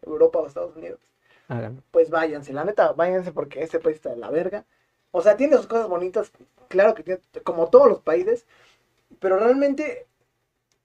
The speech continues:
Speaker 1: hay mucha gente que no, no, no está para este país, güey. O sea, que, que, que, que, que si puede aportar algo es mejor que aporte a otro país, porque, porque en ese, pues, como dices, decimos, está, estamos por la verga.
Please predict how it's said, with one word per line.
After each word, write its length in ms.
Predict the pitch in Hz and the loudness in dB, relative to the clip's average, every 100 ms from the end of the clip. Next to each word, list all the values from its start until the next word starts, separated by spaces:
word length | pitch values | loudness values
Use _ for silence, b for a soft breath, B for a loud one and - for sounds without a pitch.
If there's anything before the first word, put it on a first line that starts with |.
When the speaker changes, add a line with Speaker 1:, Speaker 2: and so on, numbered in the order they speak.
| _ | _
Speaker 1:
hay 160 | - 240 | 2 4
mucha 260 | 254 269 240 | 4 2 0
gente 220 | 247 262 | -2 -2
que 120 | 214 | -4
no, 320 | 202 233 247 | -2 2 2
no, 280 | 262 262 285 | 0 -4 -4
no 100 | 285 | -4
está 220 | 302 330 | -2 -2
para 100 | 320 | -2
este 120 | 302 330 | -6 -4
país, 240 | 294 320 | -4 -4
güey. 100 | 226 | -6
O 40 | 185 | -8
sea, 100 | 190 | -8
que, 140 | - | -14
que, 120 | 196 | -12
que, 160 | 202 202 208 | -8 -8 -8
que, 420 | 190 196 202 - _ _ | -14 -12 -12 -16 _ _
que 120 | - 208 | -12 -12
si 100 | - | -2
puede 200 | 247 302 | 6 6
aportar 360 | 254 214 233 | 6 -2 0
algo 200 | 240 247 247 | 2 4 2
es 80 | |
mejor 220 | 240 214 214 | -2 -8 -6
que 80 | |
aporte 380 | 214 _ 208 208 | -8 _ -6 -6
a 40 | 208 | -6
otro 160 | - | -6
país, 260 | - 160 170 | -4 -4 -6
porque, 340 | - 180 - _ _ _ - | -14 -16 -20 _ _ _ -6
porque 220 | - 202 | -4 -2
en 80 | 208 | -4
ese, 280 | 214 - - _ _ | -2 -4 -6 _ _
pues, 220 | - - _ | -20 -20 _
como 200 | 160 160 | -12 -10
dices, 240 | 170 170 - | -10 -12 -16
decimos, 300 | 160 180 202 | -12 -10 -10
está, 200 | - 170 165 | -8 -8 -8
estamos 320 | 156 165 - | -8 -10 -10
por 160 | 143 | -14
la 100 | 113 | -14
verga. 180 | 120 131 | -14 -16